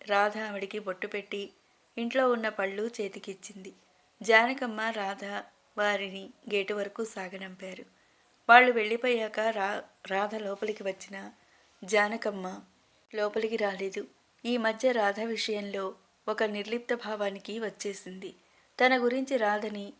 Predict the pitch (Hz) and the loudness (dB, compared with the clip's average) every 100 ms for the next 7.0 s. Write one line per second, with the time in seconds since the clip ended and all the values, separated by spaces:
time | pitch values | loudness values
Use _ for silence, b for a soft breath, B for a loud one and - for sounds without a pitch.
0 | - 196 190 208 214 214 202 196 190 190 | 0 2 2 2 -4 -4 -6 -8 -6 -8
1 | 190 190 190 196 _ b b b - 240 | -8 -10 -10 -16 _ b b b -6 -4
2 | 254 247 220 214 247 233 220 226 220 220 | 0 2 4 2 0 0 0 -2 -2 -4
3 | 208 208 - - 202 202 214 233 214 202 | -6 -8 -10 -4 -2 -2 -2 -2 -2 -6
4 | - 202 196 b b b b 226 233 247 | -10 -12 -14 b b b b 8 10 8
5 | 247 247 240 214 202 196 226 - 208 214 | 2 -2 0 0 -2 -6 -6 -2 -2 -4
6 | 220 208 196 196 - 202 208 190 190 190 | -8 -6 -6 -6 -10 -8 -6 -6 -10 -12